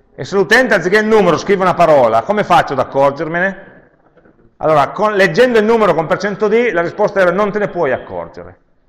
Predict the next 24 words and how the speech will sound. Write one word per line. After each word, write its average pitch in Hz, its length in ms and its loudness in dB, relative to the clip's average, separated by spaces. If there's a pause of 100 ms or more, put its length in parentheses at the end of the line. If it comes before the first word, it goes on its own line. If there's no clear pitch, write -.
(200)
perché 127 220 -14
se 170 100 -10
la 170 60 -4
scanf 190 480 0
vede 160 220 0
una 156 140 0
lettera 160 380 0
anziché 143 300 -4
un 185 120 0
numero, 220 680 0
si - 140 -10
ferma 165 380 2
lì 170 120 0
e 175 40 2
non 143 160 -4
legge 117 220 -4
niente. 92 500 -16 (760)
Ecco, 135 160 -4
la 220 80 2
risposta 269 380 2
cominciamo 214 360 2
a 196 40 0
darla 185 320 4
oggi. 107 360 -4